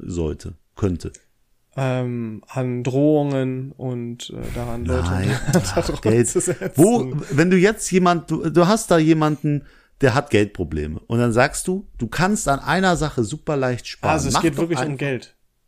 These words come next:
Speaker 1: Es geht um Geld.
Speaker 2: Ah, okay, ja. Also wo, okay, so Einsparpotenziale. Bist du, also ich weiß, dass, also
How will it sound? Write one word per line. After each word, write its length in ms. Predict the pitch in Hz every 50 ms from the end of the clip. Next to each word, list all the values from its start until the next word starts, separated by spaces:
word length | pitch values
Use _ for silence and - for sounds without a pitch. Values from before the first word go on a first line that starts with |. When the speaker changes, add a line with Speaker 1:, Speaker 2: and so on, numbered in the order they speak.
| _ _ _ _ _ _ _ _
Speaker 1:
Es 140 | - - -
geht 120 | - 123 -
um 80 | 185 170
Geld. 240 | 165 151 104 98 -
Speaker 2:
Ah, 180 | 131 123 98
okay, 360 | 85 127 - 113 101 - 127 - -
ja. 180 | - - - 135 - - _ _ _ _ _ _ _ _ _ _ _ _ _ _ _ _ _ _ _ _ -
Also 280 | 143 139 131 131 123
wo, 180 | 131 135 127 - -
okay, 320 | 143 131 - 139 117 107
so 120 | 110 135 135 131 120 -
Einsparpotenziale. 1000 | 135 139 139 - - 127 120 - 120 113 110 110 - 113 98 95 101 113 123 _ _ _ _ _ _ _ _ _ _ -
Bist 180 | 202 196 -
du, 220 | 294 269 247 190 - -
also 240 | 165 165 165 170 175
ich 140 | 165 165 -
weiß, 240 | 165 180 214 208 -
dass, 200 | 208 190 - -
also 280 | - 170 156 165 160